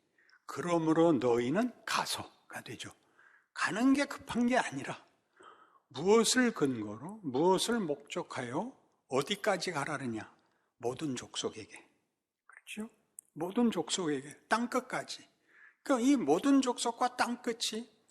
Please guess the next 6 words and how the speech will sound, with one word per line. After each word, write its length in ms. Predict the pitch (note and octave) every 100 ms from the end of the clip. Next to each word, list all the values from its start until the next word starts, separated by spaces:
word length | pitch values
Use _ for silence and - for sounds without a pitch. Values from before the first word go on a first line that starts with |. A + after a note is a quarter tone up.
| _ _
지리적인 760 | - G#3+ B3+ C4+ C4+ B3+ C#4 B3
문제를 720 | G3+ G#3+ G#3 G3+ G3 B3+ D4
벗어나서 720 | - G#3 - F#3+ A#2+ - D#3 -
우리의 300 | F#3 B3 A#3+
현실이더라 1000 | - C4 A#3+ A3 - G3 E3+ - D3 C#3
말이죠. 400 | B2+ G#2+ G#2